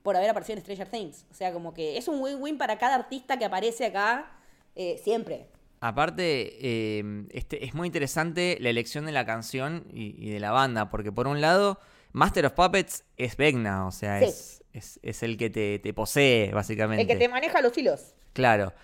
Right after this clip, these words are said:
Speaker 2: Y por otro lado, el hecho de que sean, eh, metaleros tiene que ver con un hecho de la vida real, que es que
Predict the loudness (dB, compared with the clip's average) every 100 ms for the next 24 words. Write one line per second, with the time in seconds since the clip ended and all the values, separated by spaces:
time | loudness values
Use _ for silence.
0 | _ -6 2 4 8 8 10 8 4 0
1 | 2 2 4 2 2 -2 0 2 2 0
2 | -4 -6 -8 -10 -6 -4 -2 -2 2 4
3 | 6 8 8 4 0 -12 -20 _ _ -2
4 | 0 2 2 2 0 -4 _ _ -4 -2
5 | -2 -2 0 0 -2 -10 -6 -2 2 2
6 | 2 4 4 4 0 -8 -12 -8 -4 -4
7 | -6 -16